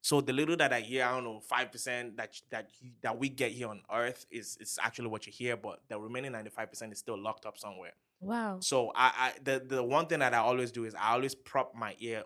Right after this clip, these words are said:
Speaker 1: open and keep my ear to, to, to give attention to whatever the Spirit is saying
Speaker 2: Mm.
Speaker 1: or whatever sound the Spirit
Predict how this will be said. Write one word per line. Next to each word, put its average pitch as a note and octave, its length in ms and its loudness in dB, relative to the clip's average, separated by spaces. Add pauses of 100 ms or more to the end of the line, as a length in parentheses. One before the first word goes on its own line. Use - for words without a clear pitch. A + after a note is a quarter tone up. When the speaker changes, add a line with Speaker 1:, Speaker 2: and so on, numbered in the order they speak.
(120)
Speaker 1:
open G2 520 -4
and G#2 180 -8 (180)
keep - 140 -18
my G#2+ 200 -10
ear A2+ 240 -4 (100)
to, G2 360 -12 (220)
to, A2 100 -14
to G#2+ 200 -18
give A2+ 160 -8
attention A2 540 -10
to - 120 -16
whatever G#2 540 -8
the G2+ 100 -16
Spirit G2+ 500 -14
is - 140 -12
saying E2+ 380 -12 (420)
Speaker 2:
Mm. A3 380 -2
Speaker 1:
or - 160 -4
whatever A#2+ 300 2
sound A2+ 580 -4
the A2 80 -12
Spirit G#2+ 520 -6